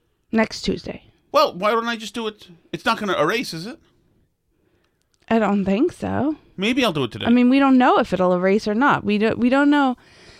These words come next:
Speaker 1: anything here. We're, you know, flying blind.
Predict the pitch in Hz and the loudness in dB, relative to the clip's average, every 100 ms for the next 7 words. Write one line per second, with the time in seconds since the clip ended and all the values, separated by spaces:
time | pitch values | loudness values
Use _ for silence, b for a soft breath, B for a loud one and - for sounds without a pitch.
0 | b b b b b b b b - 269 | b b b b b b b b -2 4
1 | 330 269 202 202 202 190 190 226 214 202 | 6 6 4 4 6 4 4 4 4 2
2 | _ _ 208 214 190 190 _ _ - 262 | _ _ 0 2 2 -2 _ _ -2 0
3 | 254 226 247 208 | 0 0 -2 -2